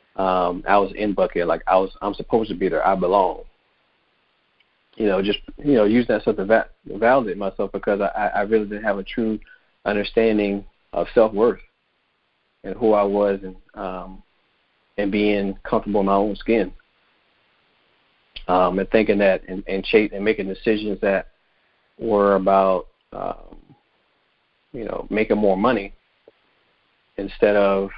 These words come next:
um, uh, focusing on my, my purpose. So, you know, and making it,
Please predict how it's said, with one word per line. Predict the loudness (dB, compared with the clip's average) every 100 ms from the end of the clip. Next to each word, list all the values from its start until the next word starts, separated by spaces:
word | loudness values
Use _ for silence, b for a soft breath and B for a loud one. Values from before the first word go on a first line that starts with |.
| -18 -12
um, | -6 -4 -2 -2 -6 -12 _ _ _ _ _ _ _ _ _
uh, | -20 -18 -14 -10 -10 -2
focusing | 2 2 0
on | -4 -2
my, | -2 -4
my | -2 -4 2
purpose. | 2 2 -4 -16 -20 _ _ _ _ _ _ _ _ _ _ -10
So, | 0 2 2 0 -4 -10 _ _ _
you | -2
know, | 0
and | 0 0
making | -2 0 -2
it, | -4